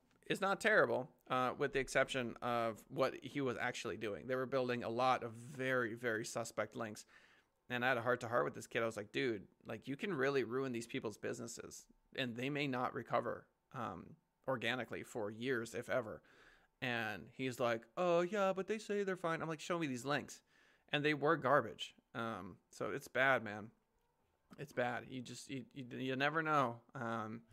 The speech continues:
who you're talking to and what their strategies are unless they're quite transparent about it. So that's that. Uh, it's my daughter's birthday today. Yeah, it's true. Very exciting stuff. Uh, she's turning seven.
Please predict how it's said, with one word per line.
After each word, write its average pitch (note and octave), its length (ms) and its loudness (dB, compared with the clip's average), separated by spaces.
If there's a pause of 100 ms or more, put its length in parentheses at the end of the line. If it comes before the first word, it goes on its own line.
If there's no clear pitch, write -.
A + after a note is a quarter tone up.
(420)
who C#3+ 100 -4
you're C#3+ 120 0
talking C#3 320 6
to A#2 80 -4
and A#2 80 0
what B2 100 0
their B2 100 -4
strategies A#2+ 480 2
are A2 140 2
unless A2+ 220 -4
they're B2 180 -2
quite B2 260 0
transparent A2 480 -6
about - 200 -12
it. - 80 -18 (560)
So A3 220 4 (520)
that's F#3 360 2
that. F3+ 440 4
Uh, D3+ 180 2
it's D3 120 -2
my C#3+ 80 4
daughter's D3 320 6
birthday C3 340 4
today. A#2+ 360 0 (280)
Yeah, G2 160 -4 (460)
it's E3+ 160 -2
true. A#2 260 -4 (340)
Very C3 140 8
exciting A2 320 0
stuff. A#2 220 -2 (600)
Uh, B2 1400 2
she's B2+ 400 -6
turning A#2+ 280 -4
seven. C#3+ 300 -2